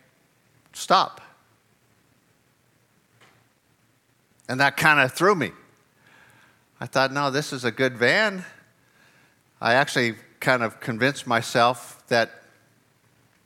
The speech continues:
you know, you can, you know how you can do that. You can say, "Okay, well, this is what I think the Holy Spirit's saying, but,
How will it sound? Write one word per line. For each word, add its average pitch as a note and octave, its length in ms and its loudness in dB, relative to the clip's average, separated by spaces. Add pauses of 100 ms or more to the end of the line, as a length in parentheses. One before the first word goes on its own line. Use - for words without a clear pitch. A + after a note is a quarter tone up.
(140)
you A2 120 -6
know, A2 60 -4
you B2 140 0
can, B2+ 280 -6
you C#3 100 -4
know F3 100 2
how D#3+ 80 0
you C3 160 0
can A2 160 -6
do A2 180 -2
that. G#2+ 300 2
You A2 60 -6
can G2+ 260 -8 (1040)
say, A2+ 260 0
"Okay, A2+ 200 -2
well, A2 240 2
this C#3 340 -4
is B2 80 -10
what A#2 180 0
I A2 60 0
think A#2 200 -6
the A2 60 -8
Holy A2 120 -2
Spirit's A2 280 -4
saying, G#2 220 -2
but, G#2+ 200 -4